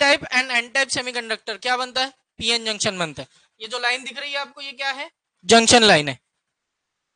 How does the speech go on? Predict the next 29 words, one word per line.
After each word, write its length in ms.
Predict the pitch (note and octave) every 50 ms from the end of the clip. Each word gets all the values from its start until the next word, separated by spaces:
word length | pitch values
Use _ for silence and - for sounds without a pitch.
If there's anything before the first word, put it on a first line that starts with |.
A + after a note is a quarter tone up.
| _ _ _ _ -
ठीक 160 | B3+ C4 B3
है, 80 | C#4+ C4+ - _ _ _ _ -
Clear 220 | - B3+ C4+ C#4
है? 160 | D4 D4 - - _ _ _ _ -
यस। 320 | A#3 B3 C#4+ - - - - - - _ _ -
अब 140 | B3 B3+ -
क्या 140 | - D4+ C#4+
होगा? 360 | C#4+ C4+ C#4 C#4 C#4+ - - _ _ _ _ _ _ _ _ _ _ _ _ - - _ _ -
जो 120 | G#3+ A#3+ A#3
इलेक्ट्रॉन 460 | A#3 A#3+ A#3+ A#3 - - C#4 C#4+ C#4+
से 100 | C#4+ D4+
कैसे 280 | B3+ C#4+ C#4 - C#4+
है? 140 | C#4 C#4+ D4+ - _ _ _ _ _ -
Negatively 560 | G3+ G#3+ A3 G#3+ B3 A3 B3 B3 A#3 A#3+ B3
charged 360 | - - G3+ E3+ D#3 C#3+ -
है। 100 | - - _ _ _ _ -
कैसे 240 | A3 A3 - B3+ B3+
है? 220 | C4+ C#4+ D#4 - _ _ _ - - _ _ -
Negatively 560 | G#3+ A3 A#3+ A#3+ A#3+ B3 A3+ A#3+ A#3 A3 G#3
charged। 360 | - - E3+ D3+ C#3+ C3 - - _ - _ - G#3+
और 100 | G#3+ G3+
holes 320 | G#3+ A3+ A#3 C4+ - -
कैसे 300 | - C#4 C4 - C#4+ C#4
है? 180 | C#4 D4+ D#4+ - _ _ _ _ _ -
Positively 640 | - A3+ A3 G#3+ G#3 B3 A#3+ A#3+ B3 A#3+ A#3 A3+ A3+
चार्ज। 380 | - G#3+ E3 C#3+ C3+ - - - _ _ _ _ _ _ -
तो 80 | A#3+
क्या 160 | - C#4+ C#4+
होगा? 360 | C#4+ C#4+ C#4 C#4+ D4 D4 -